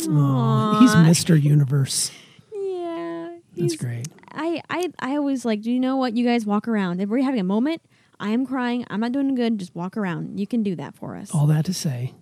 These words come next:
Speaker 1: I'm so
Speaker 2: Yeah.
Speaker 1: glad to have my mic back.
Speaker 2: Yeah, I'm glad, I'm glad you're back.
Speaker 1: <laughs>
Speaker 2: And, well, we already kinda did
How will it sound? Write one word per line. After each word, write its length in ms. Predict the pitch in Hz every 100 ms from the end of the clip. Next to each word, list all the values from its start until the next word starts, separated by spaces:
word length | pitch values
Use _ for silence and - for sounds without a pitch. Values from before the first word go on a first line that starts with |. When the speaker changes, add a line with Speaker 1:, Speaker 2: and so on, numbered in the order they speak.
| - -
Speaker 1:
I'm 120 | 294
so 160 | - 156
Speaker 2:
Yeah. 40 |
Speaker 1:
glad 220 | 147 143
to 40 | 139
have 140 | 135
my 100 | 143
mic 260 | 135 120 -
back. 260 | 120 143 _
Speaker 2:
Yeah, 360 | 240 254 349 359
I'm 140 | 262
glad, 200 | 240 240 220
I'm 60 | 226
glad 260 | 220 208
you're 140 | 202 214
back. 380 | 180 160 202 -
Speaker 1:
<laughs> 40 | - - - - - - _
Speaker 2:
And, 480 | - 285 285 285 269 - - - - - - -
well, 260 | 269 285 285
we 120 | 277
already 140 | 349 466
kinda 180 | 466
did 40 | 453